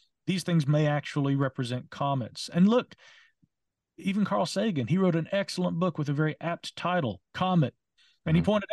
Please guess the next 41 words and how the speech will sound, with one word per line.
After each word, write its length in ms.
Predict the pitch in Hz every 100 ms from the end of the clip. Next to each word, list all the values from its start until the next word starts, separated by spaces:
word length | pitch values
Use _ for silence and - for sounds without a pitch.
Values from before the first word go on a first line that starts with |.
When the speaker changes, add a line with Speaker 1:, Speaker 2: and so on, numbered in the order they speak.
| 226
Speaker 1:
out 120 | 160
how 180 | 156 143
some 220 | - 160
of 100 | 147
these 160 | 156
kinds 240 | 147 156 143
of 60 |
depictions 540 | 135 - 165 - 143 131
in 80 | 131
ancient 300 | 151 - 139
art 280 | 160 135
do 200 | 123 180
probably 460 | 175 151 160 165 151
convey 380 | 147 143 143 139
comets. 520 | - 170 151 - - - - - -
Is 140 | 143
it 100 | -
possible 460 | - 156 156 160 151
that 120 | 131
a 60 |
comet 500 | - - 165 175 170 -
or 240 | 143 151
an 80 | 147
asteroid 560 | 143 151 - 151 139 135
struck 260 | - 143
the 120 | 151 135
Earth 160 | 139
twelve 260 | - 143 143
thousand 360 | 139 143 147
nine 200 | 135 131
hundred 240 | 131 135 123
years 200 | 135 151
ago? 140 | 151
It's 140 | 139 185
not 180 | 226
just 240 | 208 208 -
conjecture. 520 | 160 139 147 - 139
There 140 | 139
is 160 | 160 170
some 340 | - 156 175
evidence 520 | 170 180 143 127 -